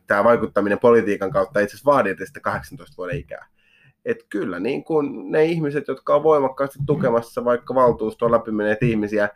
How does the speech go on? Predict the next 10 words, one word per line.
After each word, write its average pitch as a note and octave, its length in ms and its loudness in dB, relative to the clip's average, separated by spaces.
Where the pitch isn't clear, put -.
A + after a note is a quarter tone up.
niin A#2 220 0
heillä C3 200 6
on - 100 -2
aina C#3+ 360 4
se G#2 120 0
valtuutettu F#2+ 680 0
puhelimen F#2 440 -2
päässä F#2 300 -10
sillä F#2+ 240 -4
tavalla, F2+ 480 -2